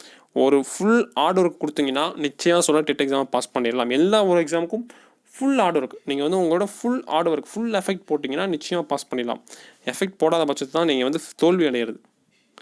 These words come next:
முழுமையா எஃபெக்ட் போடுங்க, நிச்சயம் பாஸ் பண்ணிடுவீங்க. ஏன்னா வந்து இப்போ வந்து ஸ்கூல்ஸ்லாம் லீவு, நிறைய டீச்சர்ஸ் வீட்ல தான் இருப்பீங்க. ப்ளீஸ் உங்களோட வெயிட்டை காட்டுங்க, உங்களோட வெயிட்டை, உங்க திறமையை காட்டுங்க.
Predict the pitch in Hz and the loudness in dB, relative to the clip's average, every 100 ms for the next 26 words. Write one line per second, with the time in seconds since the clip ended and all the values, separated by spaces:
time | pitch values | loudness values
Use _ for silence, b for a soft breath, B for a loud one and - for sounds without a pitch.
0 | b b b 151 180 208 208 185 190 - | b b b 0 2 2 0 0 -4 -2
1 | 156 147 139 160 170 147 143 139 127 120 | 0 0 -2 -4 -2 -2 -4 -4 -4 -4
2 | 127 151 170 165 151 165 190 - - 190 | -2 2 2 2 0 0 0 -2 -4 -2
3 | - 175 147 160 147 147 139 160 151 156 | 0 0 0 0 0 -2 -2 -4 -4 -6
4 | 160 156 156 151 151 143 135 131 - B | -6 -4 -4 0 -2 -2 -4 -6 -8 B
5 | B B B _ _ 208 202 - - _ | B B B _ _ 0 2 -2 -8 _
6 | 165 175 160 147 208 226 190 156 - - | 2 4 4 2 2 2 0 -2 -4 -10
7 | - _ - 165 160 180 214 170 151 196 | -14 _ -2 2 2 2 0 2 2 2
8 | 214 175 151 131 | 0 0 -2 -6